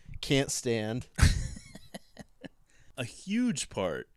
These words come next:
Speaker 2: of season three, which does not come up at all in this particular episode because she's not really even in the episode, I don't think, is the rape w-, of Doctor Malfi
Speaker 1: Oh, yeah,
Speaker 2: in the
Speaker 1: that's right.
Speaker 2: parking garage,
Speaker 1: Yeah.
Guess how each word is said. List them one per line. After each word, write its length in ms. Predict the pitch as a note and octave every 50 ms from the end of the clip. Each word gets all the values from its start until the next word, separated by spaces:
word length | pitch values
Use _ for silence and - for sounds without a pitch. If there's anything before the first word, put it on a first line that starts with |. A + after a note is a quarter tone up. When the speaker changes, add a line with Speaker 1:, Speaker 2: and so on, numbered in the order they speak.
| - _
Speaker 2:
of 180 | F#2+ F2+ F2+ -
season 420 | - - F#2+ F#2 F#2 F#2 F2+ F2 E2+
three, 300 | - F#2 F2 E2 E2 E2
which 300 | E2 F2 F2+ F#2 - -
does 180 | A2 G#2 F#2+
not 380 | G2+ G2+ G2+ G2 G2+ G2 - -
come 180 | - A#2 G#2
up 180 | G2 F#2 F2 -
at 80 | - - -
all 440 | D2 F2 F2 E2+ E2+ D#2+ D2 D#2+ C#2
in 120 | E2 E2+ F2
this 160 | E2+ F2 -
particular 520 | - E2+ - - F2+ E2 - E2+ E2 D#2+ - -
episode 560 | E2+ F2 - E2 - - - D2+ D#2 D#2+ D#2
because 400 | D#2 E2 - - F2+ F2 F2 -
she's 220 | - G2 F2 -
not 180 | A#2 C3 - D#2
really 220 | F#2+ G2 F#2+ F2+
even 260 | D2 E2+ F#2 D2+ C2 - -
in 200 | - G#2+ A#2+ G#2
the 120 | - -
episode, 600 | D2+ F2+ - E2 - - - - G1+ A#1+ - - _ _ _ _ _ _ _ _ _ _ _ -
I 60 | F#2+
don't 220 | F#2 F2+ - -
think, 460 | - - G#2 F#2 D2+ C2+ F2 - - _ _ _ _ _ _ - _ -
is 720 | - A2 A2 G#2+ G#2 G#2 G#2 G2+ G2 F#2+ F#2 - - - - _ _ -
the 600 | G2+ A#2 A2+ A2 G#2+ G#2 G2+ G2 F#2+ F#2 F2 - _ _ _ _ _ _ F#2+ F#2
rape 420 | A2 A2 A2 G#2+ G#2+ G#2 - _ - - - - - _ _
w-, 160 | G#2+ G#2 -
of 220 | D#2 F#2+ F#2 E2+ G2+
Doctor 420 | - G2+ F2 F2+ - - G2+ E2+
Malfi 480 | E2 F2 E2 E2 F2 F2+ - - - - -
Speaker 1:
Oh, 120 | B2+ C3
yeah, 240 | B2 A#2 A2+ G#2+ G2
Speaker 2:
in 60 | G2
the 60 | G2+
Speaker 1:
that's 160 | G#2+ - - -
right. 60 | G2+
Speaker 2:
parking 260 | G#2 G2 - - F2
garage, 140 | E2 F2 E2 B2+
Speaker 1:
Yeah. 220 | C3 B2 G#2+